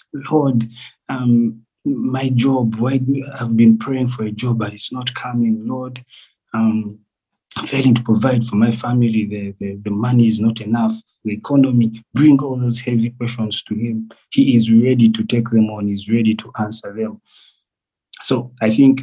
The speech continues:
I believe that seeking God to worship starts with inquiring. Inquire, inquire. Do not fear to bring those heavy,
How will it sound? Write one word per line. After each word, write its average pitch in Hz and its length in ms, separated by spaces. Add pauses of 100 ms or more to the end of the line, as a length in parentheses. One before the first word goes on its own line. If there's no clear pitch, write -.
I 113 60
believe 113 400
that 104 200
seeking 120 480
God 110 300 (480)
to 113 80
worship 110 380
starts - 280
with 98 120
inquiring. 95 600 (420)
Inquire, 143 600 (220)
inquire. 123 640 (140)
Do 135 120
not 135 200
fear - 480 (100)
to - 80
bring 120 360
those 113 260
heavy, 110 420